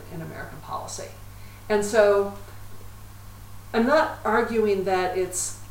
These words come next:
all the bureaucracy. I'm arguing that there are multiple battles over what national sh-, security should be, and that domestic politics intersects with bureaucratic interests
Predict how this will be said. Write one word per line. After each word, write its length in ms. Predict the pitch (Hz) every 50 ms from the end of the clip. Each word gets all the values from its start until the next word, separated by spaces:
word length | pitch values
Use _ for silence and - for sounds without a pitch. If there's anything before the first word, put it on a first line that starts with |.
| -
all 320 | - 208 190 202 226 247 254
the 60 | 277
bureaucracy. 720 | - 277 277 277 277 269 269 269 269 294 269 - 320 302
I'm 240 | 262 226 220 220 220 -
arguing 340 | - 220 233 233 226 247 226
that 120 | 214 196 -
there 120 | 202 190
are 60 | 185
multiple 420 | 185 185 190 208 202 - - 202 185
battles 520 | - 175 165 165 165 165 170 175 170 175
over 200 | 170 165 165 175
what 220 | 151 165 160 -
national 340 | 175 170 170 170 - - -
sh-, 200 | - - 170 - - -
security 420 | - - - 185 - 185 175 175 175
should 240 | 175 - 185 160
be, 320 | 185 160 147 170 247 311 - - - - - - - -
and 140 | 220 226
that 160 | 226 214 - -
domestic 580 | 220 202 202 220 247 254 - - 269 - -
politics 840 | - - 185 170 175 226 254 - - 311 320 311 - - - - - - - - - - - - - - - - - - - -
intersects 920 | - 254 247 247 240 240 - - - - 214 214 220 - - - - - -
with 180 | 262 254 -
bureaucratic 760 | - 240 233 233 240 240 - - 220 208 208 214 202 190 - - - - - - - - -
interests 840 | 208 220 - - - 320 359 349 - - - - - - - - -